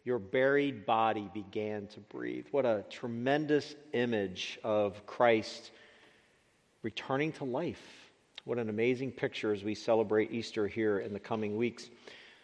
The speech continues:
Second thing I want you to remember, as you think about singing, that one of the aspects here at Grace that we are greatly committed to, that I think Scripture bears out,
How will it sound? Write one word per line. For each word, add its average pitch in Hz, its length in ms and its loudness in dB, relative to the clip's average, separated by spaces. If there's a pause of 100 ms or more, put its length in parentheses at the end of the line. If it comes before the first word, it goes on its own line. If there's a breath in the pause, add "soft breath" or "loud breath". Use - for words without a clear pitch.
(160 loud breath)
Second 220 300 8
thing 156 160 8
I 139 40 10
want 135 240 6
you 135 60 6
to 127 40 6
remember, 123 600 6
as 113 80 -2
you 113 60 -10
think 127 160 -2
about 117 360 6 (120)
singing, 143 680 2 (160)
that 120 320 6
one 131 160 2
of 127 60 -2
the 123 140 2
aspects - 960 2
here 127 420 2
at 117 300 0
Grace 120 460 4
that 104 160 -2
we 117 420 0
are 113 220 4
greatly 123 560 4
committed 101 440 -2
to, 110 280 -2
that 123 100 -2
I 110 60 -2
think 104 160 -10
Scripture 110 440 -4
bears 104 340 2
out, 120 440 2